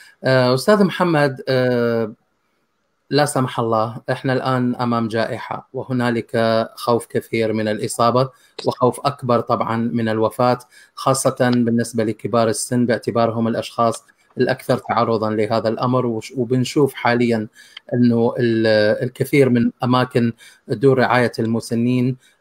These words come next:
آه، تشهد حالات وفيات بالعشرات، وهو أمر، آه، مرعب. الآن، أم، هل هنا، ك-، كيف ستستفيد العائلة، أو ما هو نوع التعويض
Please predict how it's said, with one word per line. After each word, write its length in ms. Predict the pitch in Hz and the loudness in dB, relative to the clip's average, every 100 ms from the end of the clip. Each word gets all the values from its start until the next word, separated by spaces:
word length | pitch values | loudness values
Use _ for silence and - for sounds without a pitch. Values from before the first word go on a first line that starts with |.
| - | -4
آه، 380 | 123 117 113 | 0 2 2
تشهد 400 | 113 147 - 127 | 0 -2 -2 -6
حالات 440 | - 120 117 120 - | -2 0 2 0 -2
وفيات 540 | 110 117 120 120 - | -4 0 0 0 -2
بالعشرات، 720 | 113 107 110 123 117 127 127 | -6 -4 -4 -2 2 2 0
وهو 240 | 120 117 127 | -4 -4 -4
أمر، 380 | 135 123 120 117 _ _ - | -2 0 0 -2 _ _ -4
آه، 200 | 127 117 | 0 2
مرعب. 380 | 117 143 139 98 - - - _ - - | 4 4 2 -2 -10 -16 -16 _ -14 -6
الآن، 640 | - 139 - 180 190 180 - _ 156 | 0 0 2 4 4 2 0 _ -6
أم، 240 | 156 160 - | -4 -6 -10
هل 560 | 127 175 196 226 226 - - - - 131 | -6 4 4 4 0 -6 -20 -20 -20 -4
هنا، 280 | 160 160 165 170 | -2 0 0 0
ك-، 540 | 160 - - 151 202 - | -2 -4 0 0 0 -4
كيف 320 | - 240 208 | 0 2 2
ستستفيد 800 | - 156 165 - 165 - 165 156 139 - 139 | 0 0 -2 -2 -4 -2 0 -2 -2 -6 -2
العائلة، 640 | 139 160 160 156 135 123 | 0 2 0 2 0 0
أو 240 | 127 135 131 | 0 0 0
ما 100 | 175 | 0
هو 220 | 180 156 | 0 0
نوع 240 | 156 156 139 | 0 -2 -4
التعويض 640 | - 135 120 139 - 113 | -6 -4 -4 -4 -4 -6